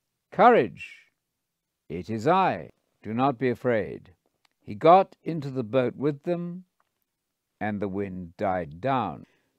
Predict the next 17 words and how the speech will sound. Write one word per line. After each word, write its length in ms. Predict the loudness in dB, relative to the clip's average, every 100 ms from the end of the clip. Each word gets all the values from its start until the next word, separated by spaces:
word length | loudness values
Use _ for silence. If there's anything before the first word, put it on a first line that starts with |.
| 4
They 100 | 6
were 120 | 6
completely 520 | 2 2 4 4 4
astonished, 840 | 2 4 2 2 0 -12 -20 -20 _ _ _ -18
because 360 | -4 -2 -2
they 100 | 0
had 140 | -2 4
not 200 | 4 6
understood 580 | 2 -2 -2 0 0
the 100 | 0
meaning 640 | -2 0 0 0 -2 -4 -8
of 200 | -12 -8
the 100 | -6
miracle 680 | -2 2 2 0 -4 -6 -4
of 220 | -6 -8
the 100 | -12
loaves, 680 | -4 2 4 4 0 -6